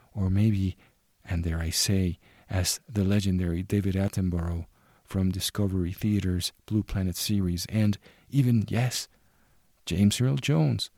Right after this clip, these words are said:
"This is C N N," <laughs> was also part of those daydreams, for sure.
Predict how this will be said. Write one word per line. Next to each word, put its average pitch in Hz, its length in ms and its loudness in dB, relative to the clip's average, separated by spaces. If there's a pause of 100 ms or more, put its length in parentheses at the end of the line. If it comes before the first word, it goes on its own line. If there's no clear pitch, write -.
(580)
"This 98 500 -2
is - 340 -8
C 113 360 0
N 104 120 2
N," 92 180 -4 (200)
<laughs> - 220 -20 (500)
was 101 140 -4
also 110 220 0
part 101 220 4
of 95 80 -2
those 95 240 0
daydreams, 90 580 0 (300)
for - 180 -8
sure. 90 440 -2